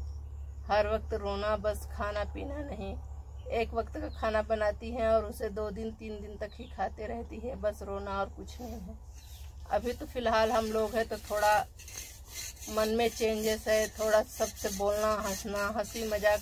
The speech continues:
बच्चों में घुल मिल गई हैं, तो उतना कम है, लेकिन वो पापा की यादें कभी नहीं मिट सकती हैं फ्रेंड्स। जब तक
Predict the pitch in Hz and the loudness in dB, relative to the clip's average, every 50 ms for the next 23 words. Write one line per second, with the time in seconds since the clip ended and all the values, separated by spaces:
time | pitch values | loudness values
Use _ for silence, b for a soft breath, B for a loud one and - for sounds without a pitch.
0 | 190 190 208 208 - - 233 226 226 220 220 214 214 - - - - - - - | 0 -4 -4 -4 -4 -2 -2 0 0 0 0 -2 -4 -8 -12 -16 -16 -16 -16 -16
1 | - - - - - - 240 233 233 240 233 233 226 226 226 226 226 247 269 - | -16 -14 -12 -6 2 4 4 4 6 4 2 2 4 4 4 4 4 2 0 0
2 | - 226 220 - 233 220 220 226 226 220 - - 220 226 226 240 208 208 208 202 | -2 -2 -4 -2 2 4 6 6 6 4 4 4 4 4 4 2 0 0 0 0
3 | 196 - - - - - - - - - - - - - - - 220 220 214 220 | -2 -4 -8 -12 -12 -12 -12 -12 -12 -10 -10 -10 -10 -10 -10 -4 -2 0 0 0
4 | 254 247 247 240 240 - - 233 220 214 226 233 240 233 247 214 208 202 190 214 | 0 0 0 0 2 4 6 6 6 6 4 0 0 0 0 0 0 0 0 -2
5 | - 214 196 190 262 302 277 277 185 190 196 185 - - 190 190 - - - 220 | -2 -2 -2 -2 -2 -2 -2 -2 -2 -2 -2 -4 -4 -4 -6 -6 -6 -8 -6 -4
6 | 233 240 - - - - - - - - - - - - - - - - - - | -4 -4 -4 -4 -4 -4 -4 -4 -6 -6 -10 -10 -10 -8 -10 -8 -8 -8 -8 -8
7 | - - - - - 226 214 - - 226 226 | -8 -10 -8 -6 -4 -4 -4 -2 -2 -4 -2